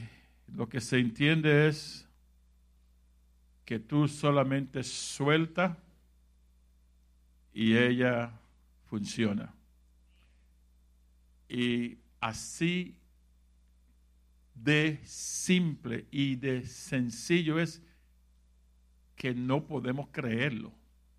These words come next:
Dios dice, "Suelta".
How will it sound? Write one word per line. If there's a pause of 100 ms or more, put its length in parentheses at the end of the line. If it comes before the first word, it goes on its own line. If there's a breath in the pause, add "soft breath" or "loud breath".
(1300)
Dios
dice, (1500)
"Suelta".